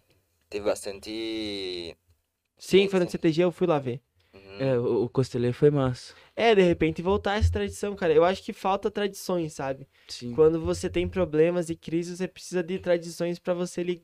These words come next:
Speaker 2: linkar tudo isso e, e, e ter pelo menos uma segurança, tipo. E eu acho que é isso que é muito importante quando você tem mestre conselheiro, é manter tradições boas e renovar tradições que não são tão boas. Tipo,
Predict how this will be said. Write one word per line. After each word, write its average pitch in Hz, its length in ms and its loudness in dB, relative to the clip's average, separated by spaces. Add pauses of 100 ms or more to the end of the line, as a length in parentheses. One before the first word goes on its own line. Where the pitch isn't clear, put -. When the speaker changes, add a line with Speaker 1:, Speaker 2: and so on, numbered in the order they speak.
Speaker 2:
linkar 175 560 -2
tudo 170 240 -4
isso 160 360 -4
e, 147 400 -6
e, 139 60 -12 (260)
e 143 60 -10
ter 160 140 0
pelo 165 160 2
menos 170 160 0
uma 175 80 0
segurança, 170 640 2
tipo. - 400 -12 (460)
E 143 80 -2
eu 156 100 6
acho 151 260 0
que 165 120 -2
é 165 120 6
isso 160 300 -2
que 175 240 -2
é 165 60 2
muito 165 240 -4
importante 165 580 -4
quando 165 220 -4
você 156 180 -10
tem 165 140 -6
mestre 160 220 -2
conselheiro, 160 300 -4
é 175 40 0
manter 180 360 0
tradições 190 720 -4 (160)
boas 202 540 8 (420)
e - 80 -6
renovar 202 400 0
tradições 208 540 -4
que 202 100 -14
não 208 120 -6
são 208 120 -8
tão 214 200 -6
boas. 208 300 4
Tipo, - 220 -20